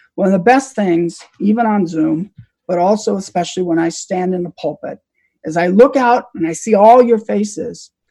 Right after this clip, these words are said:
and I can see there's Chris and Liz Martin, they're persevering, and there's Zach and Diane, they're persevering, and there's Bill and Sandy Toms, they're persevering. That is a wonderful thing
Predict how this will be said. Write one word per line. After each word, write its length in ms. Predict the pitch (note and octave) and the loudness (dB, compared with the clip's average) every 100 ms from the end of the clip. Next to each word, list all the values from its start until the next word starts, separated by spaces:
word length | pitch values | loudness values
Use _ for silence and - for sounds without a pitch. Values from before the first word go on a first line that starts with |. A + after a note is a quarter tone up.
| _ _ - | _ _ 0
and 100 | E3+ | 2
I 100 | G3 | 2
can 160 | G3+ | 0
see 180 | G3 G3 | -4 -4
there's 260 | F#3 A#3 - | 0 0 2
Chris 280 | A#3+ A#3+ G#3+ | 0 0 0
and 120 | G#3+ | 0
Liz 200 | G#3 F3+ | 0 -2
Martin, 580 | F3+ F#3+ - - C#3+ - _ | -4 -4 -6 -10 -14 -20 _
they're 180 | F#3+ G3+ | -2 -2
persevering, 960 | - F#3+ - D#3+ D3 D#3+ D#3 D#3 E3 - | -4 -8 -8 -10 -8 -10 -12 -14 -16 -8
and 100 | E3 | -6
there's 140 | F3 | -6
Zach 320 | E3+ G#3 G#3 | -4 -2 -2
and 100 | G3+ | -2
Diane, 480 | F#3+ G3 G3+ G#3+ E3+ | -2 -2 0 -2 0
they're 200 | F3 G#3+ | 0 0
persevering, 880 | G#3 F#3+ - E3 D#3 D#3 D#3+ - D3 _ _ _ _ - | -2 -6 -8 -10 -8 -8 -8 -10 -12 _ _ _ _ -4
and 80 | E3+ | -2
there's 160 | F3 | -2
Bill 240 | D#3+ G#3+ A3 | 0 0 2
and 120 | G#3 | 0
Sandy 320 | G#3 G3+ G3+ | -2 -2 -2
Toms, 460 | - G3+ G3 E3+ E3 | -2 -2 -2 -4 -6
they're 300 | F3 A3 A#3+ | 0 2 0
persevering. 920 | - - - E3 E3 D#3+ E3+ G2+ - _ _ _ _ _ _ _ _ _ _ _ | -2 -10 -10 -10 -6 -6 -8 -12 -16 _ _ _ _ _ _ _ _ _ _ _
That 180 | G#3+ A#3+ | 0 0
is 120 | G3 | 0
a 80 | E3 | -2
wonderful 600 | E3 F3+ B3 B3+ B3+ G#3 | -2 0 4 2 2 -6
thing 520 | G#3 F#3+ F#3 D3+ - | -6 -2 -2 -2 -6